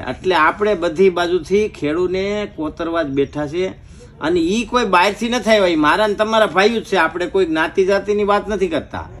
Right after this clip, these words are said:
આપણે એવું કેદી કરી કે આપણી ને આપણી વાડીએથી આપણો માંડવીનો દાણો પાંચસો નો કિલો વેચાય, ત્રણસો નો કિલો વેચાય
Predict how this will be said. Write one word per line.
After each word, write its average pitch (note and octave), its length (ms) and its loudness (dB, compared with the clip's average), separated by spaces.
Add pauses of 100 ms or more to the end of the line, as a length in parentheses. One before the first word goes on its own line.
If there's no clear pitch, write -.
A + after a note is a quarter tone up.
(120)
આપણે A3 380 2
એવું A3 200 6
કેદી G#3 280 4
કરી G3+ 260 4
કે F#3+ 100 -2
આપણી G3 340 2
ને G3 60 2
આપણી F#3+ 240 2
વાડીએથી F3+ 520 2
આપણો F3 340 2
માંડવીનો F#3 480 2
દાણો E3 320 0
પાંચસો D#3+ 420 -2
નો E3 140 -4
કિલો D#3+ 260 0
વેચાય, D3 360 -2
ત્રણસો D3+ 380 -6
નો D3+ 140 -4
કિલો C#3+ 260 -4
વેચાય C#3 480 -4